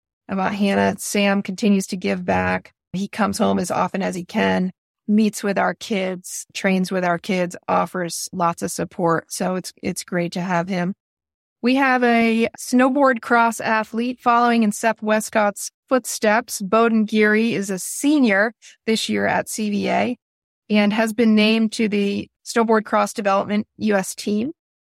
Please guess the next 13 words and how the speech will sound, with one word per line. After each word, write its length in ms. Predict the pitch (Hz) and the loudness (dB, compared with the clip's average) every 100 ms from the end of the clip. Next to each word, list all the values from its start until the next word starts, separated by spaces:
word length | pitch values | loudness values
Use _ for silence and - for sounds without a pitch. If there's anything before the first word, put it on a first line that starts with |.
| _ _ _ | _ _ _
So 460 | - 233 220 220 - | -2 2 4 2 0
this 280 | 220 254 285 | -2 -2 -2
is 100 | 269 | -2
a 40 | |
unique 320 | 254 220 214 | -2 -2 -4
situation 680 | - 214 208 214 220 226 214 | -6 -4 0 0 0 0 0
where 140 | 196 | 0
you 180 | 196 196 | -2 -4
have 320 | 202 202 196 | -2 0 0
a 140 | 196 180 | -2 -6
high 220 | 202 247 | -2 -2
school 280 | - 240 220 | -2 -4 -4
student 540 | - 220 202 202 202 | -4 -2 0 0 -2